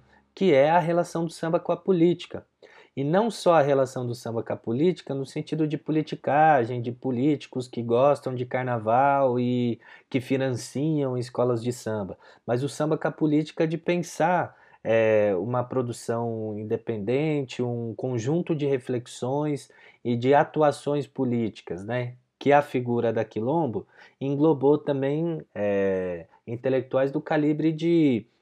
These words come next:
é, Beatriz Nascimento, de Lélia Gonzalez e várias outras personalidades que tiveram esse diálogo mais,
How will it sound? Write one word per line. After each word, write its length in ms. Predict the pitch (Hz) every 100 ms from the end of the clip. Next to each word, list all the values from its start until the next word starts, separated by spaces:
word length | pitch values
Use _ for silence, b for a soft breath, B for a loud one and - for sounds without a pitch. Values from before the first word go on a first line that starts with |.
| _ -
é, 840 | 90 98 98 98 92 90 85 85
Beatriz 460 | 104 123 117 113 101
Nascimento, 920 | 110 - 143 139 131 127 123 117 113 _ b b 98
de 120 | 110
Lélia 300 | 107 104 104
Gonzalez 1040 | 107 135 123 117 127 123 120 113 113 - _ B 113
e 100 | 120
várias 440 | 104 123 151 151 135
outras 340 | 131 135 131
personalidades 800 | - 127 123 120 117 110 113 120
que 160 | - 127
tiveram 640 | - 139 113 135 147 120
esse 460 | 110 - 104 98 78
diálogo 600 | 95 107 107 110 110 104
mais, 480 | 107 104 104 98 -